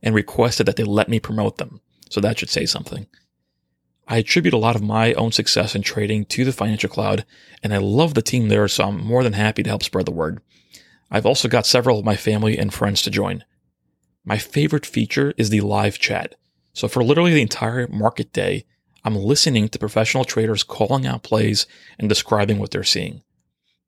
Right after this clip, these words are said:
There are also algorithms they've built that notice unusual activity and instantly call them out to alert you. And I'll admit I was skeptical about bots at first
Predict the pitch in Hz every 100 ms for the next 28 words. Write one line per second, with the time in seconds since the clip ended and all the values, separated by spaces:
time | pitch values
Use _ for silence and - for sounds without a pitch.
0 | - - 110 120 143 - - - 107 117
1 | 120 120 110 101 - 110 - - 107 104
2 | 107 110 - - 104 110 120 110 104 -
3 | 123 123 123 123 - - - 214 214 143
4 | - 151 127 - 107 107 104 101 - 113
5 | 101 110 - - - _ _ _ _ _
6 | _ - 113 135 120 120 143 - 113 104
7 | - 131 127 - 127 104 98 98 104 98
8 | 117 85 - - 101 - -